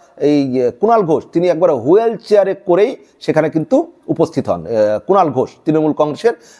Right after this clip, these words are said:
আহ, সাধারণ সম্পাদক এবং বিতর্কিত নেতা আর কি কুণাল ঘোষ। রবিবার বড়বাজারে শুরু হলো,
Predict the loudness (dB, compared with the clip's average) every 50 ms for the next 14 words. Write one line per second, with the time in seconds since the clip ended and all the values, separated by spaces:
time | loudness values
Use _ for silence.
0 | -4 0 0 0 0 0 -2 0 0 0 0 -2 -4 -4 -6 -4 0 0 0 0
1 | 0 -4 -6 _ _ -4 -2 0 0 2 2 2 2 0 -2 -2 -4 -2 -2 -2
2 | -2 -4 -10 -12 -6 -4 -2 0 0 0 -2 -2 -4 -8 -8 -4 -4 -4 -4 -4
3 | -6 -10 -14 -20 -20 _ _ _ -20 -20 -20 -20 -20 -20 -20 -14 _ 0 2 2
4 | 4 2 2 2 2 0 0 -2 -8 -18 _ _ _ -4 0 2 2 4 2 2
5 | 2 2 0 -2 -4 -4 -4 -2 0 0 2 0 0 0 0 2 2 2 0 -2
6 | -6 -14